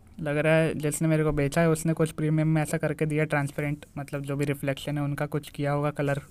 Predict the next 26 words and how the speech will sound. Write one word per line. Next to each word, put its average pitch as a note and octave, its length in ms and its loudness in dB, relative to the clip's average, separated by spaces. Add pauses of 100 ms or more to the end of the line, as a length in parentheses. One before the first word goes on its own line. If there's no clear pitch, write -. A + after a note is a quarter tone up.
(100)
combination, C#3+ 580 -2 (760)
तो D3 60 0
अच्छे C#3+ 240 -2
से D#3 120 0
रेड D3 180 4
colour D3+ 260 2
नहीं D#3 140 2
हो D3 100 0
रहा C#3+ 100 -2
है। D#3+ 80 -8 (840)
तो F3 120 4
मैं F3 200 4
इसको F3 200 -2
मतलब F3 260 4
white D#3 260 4
ही F3 60 4
रहने E3+ 240 6
देता E3 260 2
हूँ, E3 100 2
red D#3 160 2
में D#3 200 0 (140)
अच्छा - 260 -6
नहीं D#3 120 4
लग D3 120 2
रहा C#3+ 100 2
है। D3+ 100 -4